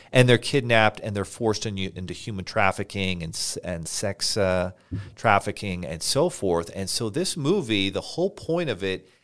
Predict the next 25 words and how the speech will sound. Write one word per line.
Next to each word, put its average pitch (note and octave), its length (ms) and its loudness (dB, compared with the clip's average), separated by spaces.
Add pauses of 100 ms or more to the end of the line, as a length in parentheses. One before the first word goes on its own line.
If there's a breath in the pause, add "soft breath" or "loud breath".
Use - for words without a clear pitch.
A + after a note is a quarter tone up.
(200 soft breath)
and B2+ 60 2
it B2 40 2
was A#2+ 160 0
really E3 220 2
cool E3 300 -2
at - 100 -12
the G#2 260 -6
end D#3+ 260 4
of A#2 140 0
it, A#2+ 160 8
as A2+ 160 0
the - 80 -6
credits B2+ 480 2
are B2 60 -2
going, A2+ 380 4
it G2+ 40 -6
said, G2 200 0
"Hey, G#2+ 120 -8
special G#2+ 720 -4
message G#2 480 -4
is G2+ 120 -4
coming G#2+ 320 -6
in F#2+ 80 -4
two - 200 -6
minutes." G#2 400 0